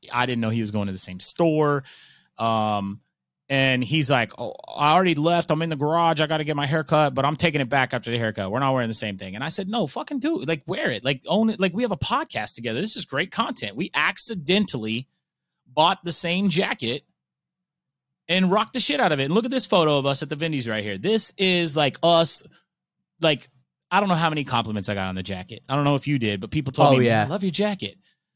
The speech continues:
Speaker 1: And I was like, "Yeah." But all I could say was, "Thanks. This asshole got it too." Like, you know, and you were usually within twenty feet of me all night. So it was kinda cool. But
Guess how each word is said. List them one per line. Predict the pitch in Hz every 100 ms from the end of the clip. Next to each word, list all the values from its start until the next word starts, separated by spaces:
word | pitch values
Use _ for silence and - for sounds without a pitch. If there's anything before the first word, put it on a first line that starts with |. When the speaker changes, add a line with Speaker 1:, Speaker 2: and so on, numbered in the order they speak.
| _
Speaker 1:
And | 117 120 120 117
I | 127
was | 123
like, | 127
"Yeah." | 220 233 131 101 -
But | 127
all | 151
I | 165
could | 160
say | 147 180
was, | 139 120
"Thanks. | - 208 123 -
This | - 170 190
asshole | 151 - 139 135
got | 143 147
it | 151
too." | 196 160 95 _
Like, | 123 120 -
you |
know, | 127 127 147
and | 113 123 123
you | 139
were | 135
usually | 175 147 147 127 _
within | - 120 139 131
twenty | 135 127
feet | 110 110 101
of | 98
me | 98
all | 95 95
night. | 95 101
So | - 110
it | 101
was | 107
kinda | - 120 -
cool. | 98 98 - _ _ _ _
But | 120 120 -